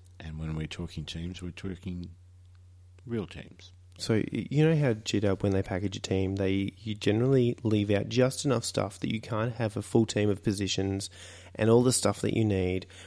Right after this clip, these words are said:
Speaker 2: without buying more stuff. They, they've kind of gone against that logic.
Speaker 1: Hmm.
Speaker 2: Um, so
Speaker 1: So, full disclaimer, we have not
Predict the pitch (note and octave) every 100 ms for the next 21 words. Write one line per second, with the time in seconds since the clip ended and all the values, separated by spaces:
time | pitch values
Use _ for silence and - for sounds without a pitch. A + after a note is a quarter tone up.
0 | - G#2+ F#2+ F#2 G2+ F#2+ G2 G2+ G2 -
1 | D#3 F3+ - - - - - C#3+ A#2+ -
2 | F3 F3+ E3+ D3 D3+ C#3 F3 - - A#2
3 | G2 G#2+ - - A2+ F2+ E2+ - - -
4 | - - - G#2+ G#2+ A2 A2 A2+ - -
5 | - - - - - - - A#2 A2+ G2+
6 | - C3 A#2 G#2+ F2 E2+ E2 D#2+ D#2+ D2
7 | - - - E2+ D#2+ - - - D#2+ E2+
8 | E2+ D2+